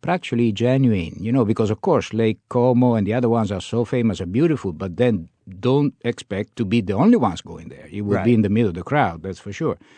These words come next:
Speaker 2: So Orta
Speaker 1: Le-,
Speaker 2: is
Speaker 1: Lake
Speaker 2: more of
Speaker 1: Orta,
Speaker 2: the
Speaker 1: yes.
Speaker 2: laid back,
Speaker 1: There is a
Speaker 2: under,
Speaker 1: little
Speaker 2: under
Speaker 1: island in the middle, San Giuliano,
Speaker 2: Ah.
Speaker 1: and it's a little discovery, a little pearl. You know,
Speaker 2: Ah.
Speaker 1: usually people appreciate when they discover places, because Lake Como, you,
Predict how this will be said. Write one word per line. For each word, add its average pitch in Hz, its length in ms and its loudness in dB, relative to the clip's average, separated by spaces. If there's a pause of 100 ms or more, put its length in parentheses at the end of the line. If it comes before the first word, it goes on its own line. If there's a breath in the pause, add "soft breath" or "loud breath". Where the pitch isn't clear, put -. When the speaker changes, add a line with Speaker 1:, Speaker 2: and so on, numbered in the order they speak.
(340 soft breath)
Speaker 2:
So - 160 -12
Orta 160 320 0
Speaker 1:
Le-, 165 60 2
Speaker 2:
is - 100 2
Speaker 1:
Lake 269 100 0
Speaker 2:
more 143 160 4
of 127 100 0
Speaker 1:
Orta, 143 100 -2
Speaker 2:
the 127 40 4
Speaker 1:
yes. 139 120 6 (240)
Speaker 2:
laid 110 80 -4
back, 117 360 0 (240)
Speaker 1:
There 127 160 4
is 113 120 2
a 156 40 2
Speaker 2:
under, 160 100 2
Speaker 1:
little 202 220 2
Speaker 2:
under 170 160 2
Speaker 1:
island 147 200 0
in 123 80 2
the 120 60 2
middle, 127 260 0
San 139 400 0
Giuliano, 113 880 -4
Speaker 2:
Ah. 127 160 -10 (260 loud breath)
Speaker 1:
and 123 160 -2
it's 135 180 -4
a 139 40 0
little 131 240 0
discovery, 113 480 -2
a - 20 -2 (100)
little 147 140 2
pearl. 98 560 0
You 175 100 -4
know, 170 120 -2
Speaker 2:
Ah. 165 180 0
Speaker 1:
usually 147 240 0
people 139 320 -2
appreciate 123 680 -2
when 113 400 0 (360)
they 117 260 -2
discover 120 720 -2
places, 82 500 -16
because 113 320 -4
Lake 135 200 -2
Como, 123 300 2
you, 113 200 0